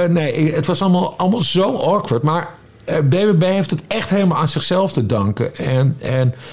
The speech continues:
ja, er ontbreekt gewoon regie. Ik bedoel, we gaan naar de stembus deze maand. En dan ga je zo'n stunt uithalen in de Eerste Kamer. Dat snapt toch helemaal niemand?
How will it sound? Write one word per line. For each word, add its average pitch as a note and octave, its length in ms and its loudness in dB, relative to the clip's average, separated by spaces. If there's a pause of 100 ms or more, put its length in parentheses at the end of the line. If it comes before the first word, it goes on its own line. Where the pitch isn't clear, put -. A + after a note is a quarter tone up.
ja, - 300 -6
er C#3 60 -8
ontbreekt A#2+ 480 0
gewoon A#2+ 280 0
regie. E3 460 0
Ik F3+ 140 2
bedoel, A3+ 260 2
we A3+ 60 0
gaan G#3 180 0
naar G#3+ 120 4
de G#3 80 0
stembus A#3 520 0
deze A2+ 320 0
maand. G#2+ 360 0
En D#3+ 100 0
dan D#3 80 2
ga F#3+ 140 -2
je G3 100 2
zo'n G#3 220 2
stunt A#3 340 0
uithalen A2+ 440 0
in G2+ 60 0
de G2+ 80 0
Eerste G#2 300 -4
Kamer. F#2 280 -6
Dat A#2 100 -4
snapt D#3 280 -2
toch C#3+ 100 -2
helemaal D3+ 280 4
niemand? C#3 580 2